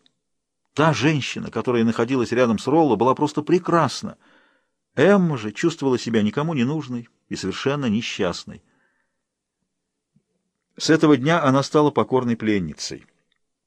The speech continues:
Атли не слишком докучал ей, и Эмма была признательна ему за это. Младший брат был всегда занят, но вечерами находил время навестить девушку. В первые же дни ее пребывания в Руане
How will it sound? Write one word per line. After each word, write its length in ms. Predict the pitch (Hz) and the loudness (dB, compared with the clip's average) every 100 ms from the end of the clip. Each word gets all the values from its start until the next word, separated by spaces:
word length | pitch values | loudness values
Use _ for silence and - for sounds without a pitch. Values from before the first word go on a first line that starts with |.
| _ _ _ _ | _ _ _ _
Атли 440 | 135 151 151 117 110 | -2 0 2 2 4
не 120 | 110 | 2
слишком 380 | 110 104 - 98 | 0 -4 -2 -2
докучал 420 | 98 104 151 151 | -2 -2 -2 0
ей, 260 | 135 127 127 _ _ _ | -4 -8 -12 _ _ _
и 160 | 87 - | -10 0
Эмма 260 | 110 113 | 2 2
была 200 | 87 87 | 0 -2
признательна 560 | 82 87 85 120 127 117 | -4 -4 -2 -2 -2 -4
ему 140 | 110 | -4
за 100 | 107 | -2
это. 320 | 107 101 98 - _ - _ _ _ _ _ _ | -2 -2 -4 -12 _ -20 _ _ _ _ _ _
Младший 360 | 90 107 117 131 | 0 0 2 2
брат 340 | 120 127 - - | 4 2 0 -8
был 180 | 101 113 | -4 -4
всегда 340 | - 107 113 | -4 2 2
занят, 340 | 107 151 131 | 2 0 -2
но 120 | 107 104 | 0 0
вечерами 560 | 101 - 104 131 143 | 0 0 0 0 0
находил 400 | 104 - 95 110 | -2 -2 -2 -2
время 260 | 95 110 107 | 0 0 0
навестить 420 | 101 101 - 85 | 0 -2 -6 -8
девушку. 460 | 82 73 - - - _ _ _ _ _ _ _ _ _ _ | -6 -8 -10 -20 -20 _ _ _ _ _ _ _ _ _ _
В 140 | _ - | _ 0
первые 380 | 135 139 123 113 | 4 6 6 6
же 140 | 113 | 4
дни 200 | 107 113 | 4 4
ее 140 | 104 | 4
пребывания 520 | 98 98 98 101 98 98 | 4 2 4 4 2 0
в 80 | |
Руане 440 | 90 123 160 151 | 2 2 2 0